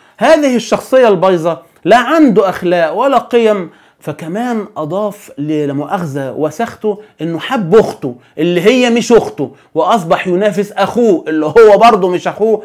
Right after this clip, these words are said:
في حب أختهم اللي هي مش أختهم. حضرتك شفت سفالة أكتر من كده؟ ولأن هذا الممثل اللطيف الحبوب المشهور المشاهد بيحبه،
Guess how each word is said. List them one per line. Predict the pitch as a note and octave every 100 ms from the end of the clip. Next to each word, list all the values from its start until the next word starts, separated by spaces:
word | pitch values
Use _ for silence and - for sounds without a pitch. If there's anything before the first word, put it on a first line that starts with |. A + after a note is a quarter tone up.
| -
في | _ F#3+
حب | - C4 A3+ F#3+
أختهم | - A#3+ A#3+ A3+
اللي | F#3 E3
هي | G3 F#3
مش | E3+
أختهم. | F3+ - A#3 G3 D3+ A#2+ G#2+ G2+ _ _ _ _ _
حضرتك | - C#3 D#3+ F#3 C#3+
شفت | - D#3+ - - -
سفالة | - A2+ D#3 C#3+ A#2+ -
أكتر | D#3 D#3 - A2
من | G2+ B2+ A#2
كده؟ | C3+ A#2 A2+ - _ _ _
ولأن | D3 F3 G#3 C4
هذا | G3+ A#3 B3+
الممثل | G3 F3 G3+ A#3 - D#3+
اللطيف | D#3+ D#3 A#3 A3
الحبوب | F3+ - D3+ D#3+ G#3+
المشهور | E3+ C#3+ C3 - D#3 F#3 F3 D#3 - _ -
المشاهد | D#3+ D#3 B3+ C4+ F#3
بيحبه، | D3+ C#3+ G3 E3 E3+